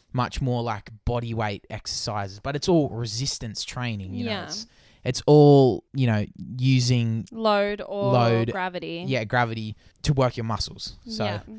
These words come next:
Speaker 1: it's hard to sit here and say, is it the superior, like, the superior form of, like, exercise? I think personally, me, when it comes to looking at,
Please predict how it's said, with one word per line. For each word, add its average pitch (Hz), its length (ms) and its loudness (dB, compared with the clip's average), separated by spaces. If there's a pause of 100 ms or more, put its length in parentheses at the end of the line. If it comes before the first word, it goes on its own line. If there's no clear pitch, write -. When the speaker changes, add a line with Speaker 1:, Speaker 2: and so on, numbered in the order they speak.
(120)
Speaker 1:
it's - 180 -12
hard 180 400 -10
to 214 80 -8
sit - 200 -2
here 165 180 -4
and 151 120 -4
say, 127 300 0
is 127 140 0
it - 120 -2
the 120 100 2
superior, 135 1200 0
like, 113 380 -4
the 110 120 -4
superior 117 720 0
form 110 320 -2
of, 107 280 -6
like, 110 320 -8
exercise? 123 800 -2 (340)
I 147 200 2
think - 480 -10 (200)
personally, 139 1000 0
me, 117 540 -2 (160)
when 139 200 -4
it - 100 -10
comes 151 420 -6
to 143 320 -4
looking 135 460 -6
at, 120 280 -8